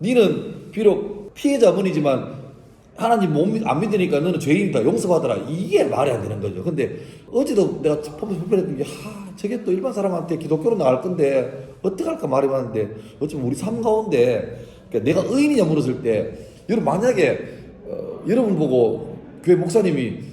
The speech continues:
어, "집사님은 의인입니까? 악인입니까?" 물으면 정답을 뭐라 하겠습니까? 의인입니까? 악인입니까? 정답을 미리 말씀드리시자면 용서받은 죄인입니다. 정답입니다. 그러니까 하나님께서 "내가 죄 있는데 뇌 죄를 없다 해줄게." 해가지고,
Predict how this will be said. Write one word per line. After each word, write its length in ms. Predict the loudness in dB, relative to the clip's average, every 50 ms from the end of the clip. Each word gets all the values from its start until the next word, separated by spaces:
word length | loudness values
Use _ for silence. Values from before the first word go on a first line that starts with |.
| -18 -18 -16
어, 260 | -12 -10 -8 -8 -8 -8
"집사님은 560 | -8 -8 -4 -2 0 0 2 2 2 0 0 0
의인입니까? 840 | 0 0 0 0 0 0 0 0 0 0 2 2 2 2 2 2 0
악인입니까?" 500 | -2 -2 -2 -2 -2 -2 0 0 0 0
물으면 400 | 0 0 0 0 0 -2 -4 -6 -8 -12 -14 -16 -14
정답을 360 | -10 -6 -6 0 0 2 2 0
뭐라 200 | -2 -6 -8 -8
하겠습니까? 540 | -8 -8 -8 -8 -8 -10 -10 -12 -14 -16 -18 -20 -20 -20 -20 -20 -20 -20 -20 -20 -20 -20 -20 -20 _ -20 -20 _ -20 -20 _ _ -20 -20 -20 -14 _ -4
의인입니까? 460 | -2 0 0 0 0 -2 -2 -4 -4
악인입니까? 460 | -4 -6 -6 -6 -8 -8 -10 -12 -16 -18 -20 -20 -20 -20 -20 -20 _ _
정답을 360 | 0 0 4 4 4 4 4
미리 140 | 2 0 2
말씀드리시자면 1040 | 2 2 2 2 2 2 2 2 0 -2 -2 -2 0 0 0 0 -2 -4 -6 -10 -12 -16 -18 -20 -6 0
용서받은 560 | 0 2 2 2 0 0 0 0 0 0 0
죄인입니다. 480 | -2 -2 -2 0 0 0 -2 -2 -6 -6
정답입니다. 480 | -6 -4 -2 -2 -2 -2 -6 -10 -14 -16 -18 -20 -20 -20 -20 -20 -20 -20 -20 -20 -20 -20 -20 _ -14
그러니까 320 | -6 -4 -4 -4 -4 -6 -6
하나님께서 520 | -2 0 0 2 2 0 0 0 0 0 0
"내가 140 | 0 -2 0
죄 160 | 2 4 4
있는데 920 | 4 4 2 0 0 2 2 2 2 2 2 0 -2 -4 -8 -14 -16 -18 -14 -6
뇌 160 | 0 0 2
죄를 340 | 6 6 6 6 6 2 2
없다 260 | 0 0 2 2 4
해줄게." 480 | 4 4 2 0 -2 -2 0 2 2 2
해가지고, 640 | 4 4 2 2 0 0 0 2 2 2 0 -4